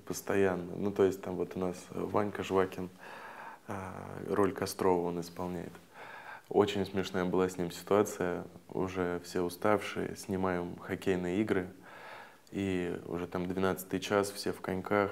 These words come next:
естественно, у всех уже мозги там плавятся. И снимают сцену, как Ваня должен влететь, он нападающий, влететь во вратаря, м, команды противника,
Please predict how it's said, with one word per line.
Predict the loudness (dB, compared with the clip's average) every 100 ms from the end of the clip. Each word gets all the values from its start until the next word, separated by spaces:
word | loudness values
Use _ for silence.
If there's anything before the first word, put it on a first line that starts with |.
| -2
естественно, | -6 2 2 2 -6
у |
всех | -6 -4 -4 -2
уже | -4 -2
мозги | -4 -2 -4
там | -6 -12 -12 -20 -20 -20 -18 -18 -4
плавятся. | 2 4 4 2 -8 -12 -14 -18 -18 -18 -20 -20 -20 -20 -6 2
И | 4 4
снимают | 2 4 4 4
сцену, | 2 4 4
как | 2 0
Ваня | 4 4 4
должен | 2 0 -2 -2
влететь, | 0 4 4 4
он | 0
нападающий, | 0 4 8 8 6 2
влететь | 2 4 2 2
во |
вратаря, | 2 4 4 4 4 2 -4 -16 -12
м, | -6 -4 -4 -6 -6 -6 -8 -10 -14 -16 -18 -20 -20 -12
команды | -4 -2 0 0
противника, | 2 2 4 4 4 0